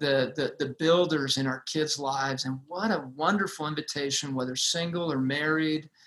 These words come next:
Uh, you, you, as a single parent, you have a, a, a grand invitation within the kingdom of God, and you get to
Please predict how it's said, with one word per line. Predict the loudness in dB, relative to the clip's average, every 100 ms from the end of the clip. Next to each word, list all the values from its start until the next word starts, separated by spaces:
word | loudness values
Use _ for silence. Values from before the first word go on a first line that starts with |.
| -20 _ _ -2
Uh, | 2 2 2
you, | -2 -2 -2
you, | -4 -6 -6 -8
as | -4
a | 0
single | 0 2 2 2
parent, | 0 -2 0 0 -2 -6 -16 _ _ _ _
you | -10 -4 -2 0 0 -2
have | 0 0 2
a, | 0 -2 -4
a, | -6
a |
grand | -6 -4 -2 0 0
invitation | 0 -2 -2 -2 0 -2 -4
within | -6 -4
the | -4
kingdom | -4 -6 -4 -4
of | -6
God, | -6 -6 -4 -4
and | -4 -4
you | -4
get | -6
to | -10